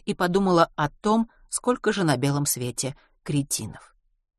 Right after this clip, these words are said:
Водитель универсала снова посигналил — на этот раз дважды. И мисс Вера сказала: "Какой невоспитанный".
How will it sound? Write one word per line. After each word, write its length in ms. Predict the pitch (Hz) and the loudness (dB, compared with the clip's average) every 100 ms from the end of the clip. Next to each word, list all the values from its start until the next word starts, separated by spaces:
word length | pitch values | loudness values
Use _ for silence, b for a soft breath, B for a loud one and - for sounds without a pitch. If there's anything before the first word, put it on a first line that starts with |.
| _ _ | _ _
Водитель 480 | 165 180 262 269 - | 2 4 4 0 -2
универсала 640 | 185 165 151 151 226 226 226 | -2 0 0 0 0 2 2
снова 360 | - 170 160 | 0 2 0
посигналил — 760 | - 180 196 175 127 104 - - _ - | -2 -2 -2 -2 -2 -6 -12 -18 _ -6
на 240 | 170 147 | 0 2
этот 260 | 139 175 - | 2 -2 -4
раз 280 | 180 175 - _ - | -2 0 -2 _ -10
дважды. 520 | 175 139 104 - - _ _ _ _ _ _ - | -4 -2 -4 -8 -18 _ _ _ _ _ _ -4
И 100 | 170 | 0
мисс 240 | 151 - | 2 0
Вера 240 | 139 127 127 | -2 -2 -2
сказала: 640 | - 160 135 90 101 120 B B B B B | -6 -4 -4 -6 -10 -18 B B B B B
"Какой 540 | - 151 _ - 262 247 | -20 -20 _ -16 -14 -12
невоспитанный". 1000 | 151 - 135 - - - - - 196 - | -12 -8 -4 -4 -6 -14 -14 -12 -14 -18